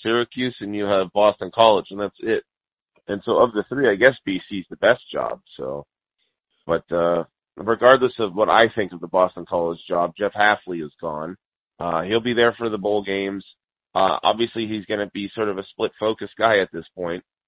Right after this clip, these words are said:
Um, it's also gonna add more to Ryan Day's plate in terms of having to find a new coach. And it's very difficult to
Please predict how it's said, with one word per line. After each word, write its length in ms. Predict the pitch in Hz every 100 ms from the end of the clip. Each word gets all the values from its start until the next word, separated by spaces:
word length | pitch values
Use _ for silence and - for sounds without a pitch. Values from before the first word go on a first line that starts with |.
| _ -
Um, 280 | 85 87 90
it's 120 | 87
also 200 | 107 98
gonna 140 | 104
add 180 | 87 98
more 140 | 101
to 80 | 95
Ryan 300 | 95 95 95
Day's 280 | 95 95 98 -
plate 300 | 104 107 101
in 120 | 85 101
terms 340 | 107 101 98
of 140 | 87 78
having 280 | 107 110 113
to 60 | 95 -
find 260 | 107 110
a 60 | 107
new 160 | 95 90
coach. 360 | 131 120 101 - - _ _ _ -
And 80 | 110
it's 100 | -
very 200 | 139 165 139
difficult 540 | 139 127 120 120 104 _
to 300 | 120 104 95